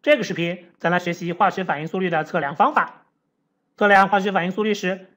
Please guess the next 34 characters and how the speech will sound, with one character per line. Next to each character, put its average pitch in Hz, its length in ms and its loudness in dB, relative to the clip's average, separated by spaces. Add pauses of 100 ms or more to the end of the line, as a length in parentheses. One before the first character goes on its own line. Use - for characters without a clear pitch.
可 254 120 4
以 240 160 0
通 233 140 -4
过 240 100 2
实 - 160 -6
验 269 300 0 (340)
测 254 120 6
量 247 160 8
反 185 180 4
应 196 40 -2
中 240 300 2
任 311 160 2
何 185 140 0
一 185 80 0
种 165 200 -2
物 175 80 -4
质 160 120 -8
的 165 80 0
浓 151 180 -4
度 269 200 -4
或 123 200 -6
质 185 160 -4
量 151 160 2
的 143 60 -6
变 151 160 -4
化。 165 340 2 (640)
常 202 180 4
用 240 80 2
的 226 60 4
方 220 160 2
法 202 220 6
有 180 100 0
两 165 240 0
种， - 320 -2